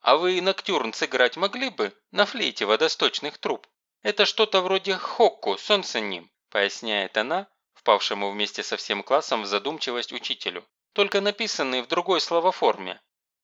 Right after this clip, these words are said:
Учитель мотает головой. «Пф», выдыхает он и говорит, «а ведь и вправду, очень неординарно и очень неожиданно». В классе тоже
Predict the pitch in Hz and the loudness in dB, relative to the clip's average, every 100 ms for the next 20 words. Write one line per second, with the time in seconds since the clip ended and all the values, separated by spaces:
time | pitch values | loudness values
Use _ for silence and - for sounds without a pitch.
0 | _ - 208 - - 196 165 117 98 95 | _ -10 -4 -4 -4 -6 -2 0 0 0
1 | 92 101 101 101 92 87 _ _ _ _ | -2 -2 0 -2 -4 -8 _ _ _ _
2 | _ - - 139 110 95 87 87 _ _ | _ -4 2 6 6 6 2 -4 _ _
3 | _ - 98 92 - 95 90 90 147 147 | _ -10 -6 -6 0 2 2 2 -2 -2
4 | 104 104 98 90 _ _ _ _ _ - | 0 0 -2 -8 _ _ _ _ _ 0
5 | 98 139 - 214 - - 214 110 95 90 | 2 2 -2 -6 -4 6 6 6 0 -8
6 | _ _ _ _ - 131 - 110 98 101 | _ _ _ _ 2 2 2 -2 -2 0
7 | 98 95 98 101 160 151 95 - 101 104 | 0 0 0 4 4 2 -2 -2 0 0
8 | 101 113 110 139 190 190 131 113 120 113 | 0 -2 0 0 0 0 0 0 -2 -4
9 | 123 _ _ _ _ _ _ - 123 170 | -6 _ _ _ _ _ _ -4 2 4
10 | - 208 - 131 104 101 | 4 -2 2 2 2 -2